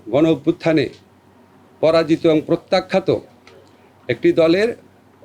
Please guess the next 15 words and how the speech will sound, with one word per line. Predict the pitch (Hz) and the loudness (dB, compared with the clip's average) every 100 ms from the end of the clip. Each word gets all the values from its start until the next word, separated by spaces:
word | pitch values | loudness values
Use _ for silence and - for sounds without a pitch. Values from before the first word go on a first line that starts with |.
| - - _ _ _ _ _ _ _ - | -20 -20 _ _ _ _ _ _ _ -14
মানে, | - 117 - | -6 -4 0
অন্যায় | 175 202 208 190 165 | 0 2 0 0 2
ন্যারেটিভের | 175 170 175 180 170 | 0 0 0 0 -2
পার্ট | 131 139 135 | -2 -2 -2
হতে | 135 | -2
পারি | 117 107 | -2 -2
না। | 101 - _ _ _ _ _ _ _ - _ _ - | -4 -8 _ _ _ _ _ _ _ -20 _ _ -8
এটাই | 117 165 | -4 -2
হচ্ছে | 165 175 | -2 0
আমাদের | 156 151 | -2 0
বক্তব্য। | 147 - 151 147 185 - _ _ _ | -4 -4 -6 -4 -6 -6 _ _ _
এবং | - 139 | -2 -2
আমাদের | 139 139 147 | 0 -2 -2
স্বরাষ্ট্র | 147 139 - 156 | -2 -2 -2 0
মন্ত্রণালয় | 147 143 143 | 0 0 -2